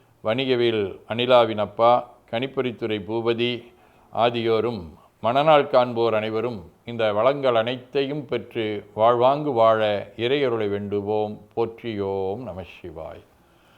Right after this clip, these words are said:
உடல்நலம் மனநலம் குன்றியவர்கள் அவர்கள் நலம் பெற துணை நிற்போருக்கும் இந்த நலங்களை வேண்டுவோம். போற்றியோம் நம சிவாய். பகையுணர்வுடையோரும் இந்நலங்களை பெற்று நட்புடன் திகழ வேண்டுவோம்.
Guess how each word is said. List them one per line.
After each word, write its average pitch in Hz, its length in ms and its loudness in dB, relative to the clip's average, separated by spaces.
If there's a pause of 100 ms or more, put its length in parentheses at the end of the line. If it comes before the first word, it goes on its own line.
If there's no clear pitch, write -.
(160)
உடல்நலம் 139 420 4
மனநலம் 131 400 2
குன்றியவர்கள் 131 540 2
அவர்கள் 123 320 0
நலம் 131 240 0
பெற 131 160 4
துணை 123 320 -6
நிற்போருக்கும் 139 720 0
இந்த 127 120 0
நலங்களை 117 440 2
வேண்டுவோம். 107 760 0 (220)
போற்றியோம் 98 920 -4
நம 87 220 -10 (120)
சிவாய். 78 500 -14 (1500)
பகையுணர்வுடையோரும் 139 960 4
இந்நலங்களை 127 480 2
பெற்று 120 360 -6
நட்புடன் 127 540 0
திகழ 113 260 2
வேண்டுவோம். 107 680 0